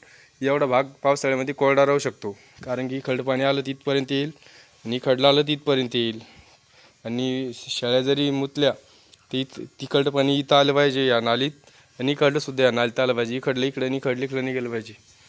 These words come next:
तर, अ, असं आपण याचं नियोजन केलेलं आहे. तर, अ,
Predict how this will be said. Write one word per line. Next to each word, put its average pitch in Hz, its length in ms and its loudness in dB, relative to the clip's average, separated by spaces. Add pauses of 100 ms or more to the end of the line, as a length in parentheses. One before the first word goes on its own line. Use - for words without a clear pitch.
(320)
तर, 131 400 0
अ, 135 40 2
असं 135 160 -4
आपण 139 300 -2
याचं 139 260 -2
नियोजन 139 320 -2
केलेलं 139 320 -2
आहे. 110 120 -6 (1080)
तर, 147 200 0
अ, 147 220 2